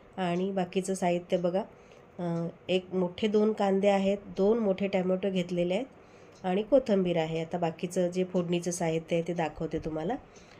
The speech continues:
तर तेल घेतलं, अगदी एक चमचाभर तेल घेतलं. ह्या मसाल्याला अगदी जास्त तेल घालायची गरज नाही. तर एक चमचाभर तेल घेतलं, तेल छान गरम झालं की जिरं मोहरी घालायची आहे.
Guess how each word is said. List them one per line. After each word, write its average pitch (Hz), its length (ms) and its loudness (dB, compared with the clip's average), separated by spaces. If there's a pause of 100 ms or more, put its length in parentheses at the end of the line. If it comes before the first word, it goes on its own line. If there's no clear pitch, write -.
(240)
तर 180 200 2
तेल 196 300 2
घेतलं, 220 480 0
अगदी 190 280 0
एक 202 120 0
चमचाभर 190 540 4
तेल 190 260 0
घेतलं. 190 240 0
ह्या 202 220 2
मसाल्याला 190 520 0
अगदी 175 240 -2
जास्त 180 320 0 (120)
तेल 175 160 -2
घालायची 165 440 -2
गरज 226 340 2
नाही. 151 180 -4 (640)
तर 170 80 0
एक 175 160 -2
चमचाभर 185 540 2
तेल 196 300 2
घेतलं, 202 300 0
तेल 208 440 0
छान 202 180 0
गरम 196 360 4
झालं 220 280 0 (680)
की 269 180 -4 (1200)
जिरं 180 240 4
मोहरी 170 280 2
घालायची 165 440 -2
आहे. 165 240 -2